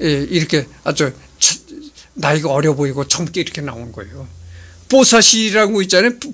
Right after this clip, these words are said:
뽀샤시. 예, 뽀샤시 이야기 나온다는 거죠. 그런데 이-, 내가 예전에 그, 내가 예전에도 이런 말을 한 적이 있어요.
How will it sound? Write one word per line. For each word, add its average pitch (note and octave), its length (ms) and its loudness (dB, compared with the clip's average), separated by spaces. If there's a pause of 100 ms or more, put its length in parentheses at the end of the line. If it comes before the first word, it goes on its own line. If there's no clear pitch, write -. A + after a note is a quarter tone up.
뽀샤시. F3+ 680 2
예, D3 260 -4 (300)
뽀샤시 A#3 640 2
이야기 G#3 240 4
나온다는 F3 540 2
거죠. B2+ 520 -4 (640)
그런데 A#3 360 6 (100)
이-, F#3+ 140 6
내가 G3 300 4
예전에 F#3 420 6
그, E3 240 4 (1400)
내가 E3+ 300 2
예전에도 F#3 440 2
이런 E3+ 200 4
말을 D3 220 0
한 C3+ 180 -4
적이 C#3 180 -4
있어요. A#2+ 260 -6